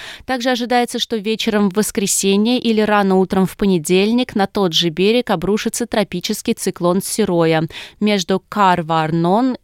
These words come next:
Карнарвон, простите, и Джуриен-Бэй.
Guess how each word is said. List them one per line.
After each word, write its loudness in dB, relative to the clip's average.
Карнарвон, 0
простите, 0
и 0
Джуриен-Бэй. 2